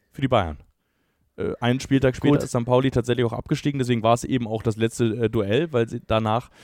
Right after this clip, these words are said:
Speaker 1: ja, ähm, die Jungs aus Hamburg nicht mehr in der ersten Liga waren, jetzt ja, wie gesagt, dieses Jahr aufgestiegen und jetzt, äh, reisen die Bayern mal wieder nach dreizehn Jahren, ähm,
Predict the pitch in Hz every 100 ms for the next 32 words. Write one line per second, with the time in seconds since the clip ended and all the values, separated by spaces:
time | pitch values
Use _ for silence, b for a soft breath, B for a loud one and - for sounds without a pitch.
0 | B B - 117 101 101 107 104 107 110
1 | 113 123 110 117 131 120 131 - 143 147
2 | 139 123 127 - 123 151 139 135 127 117
3 | 110 113 110 - 107 110 - - 147 -
4 | 147 147 120 120 - - 117 120 135 117
5 | 87 85 85 90 85 98 110 - 104 113
6 | - 117 92 92 123 165 _ _ _ _
7 | - 117 117 120 123